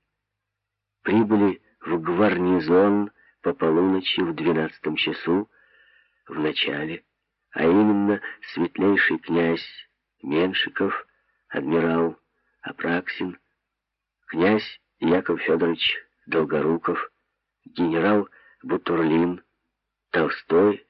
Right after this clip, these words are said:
Шафиров и прочие. И учинен был застенок. И того же числа пополудни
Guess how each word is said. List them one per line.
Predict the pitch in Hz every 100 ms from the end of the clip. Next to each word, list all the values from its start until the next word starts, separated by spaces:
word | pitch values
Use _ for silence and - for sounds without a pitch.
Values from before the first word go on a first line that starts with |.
| -
Шафиров | - - - 82 87 90 - - _ _ _ _
и | -
прочие. | - 78 69 - 65 - _ _ _ _ _ _ _ _ _ -
И |
учинен | 78 - 82 95 113
был | 90 104 110 - _ _ _ _
застенок. | - 87 92 - - 82 80 73 67 - - - _ _ _ _ _ _ _ _ _ _ _ _ _ _ _
И | -
того | - 85 123
же | 110
числа | - 80 - 85 110 110 - _ _ _ _ _
пополудни | 78 - 71 76 107 101 110 110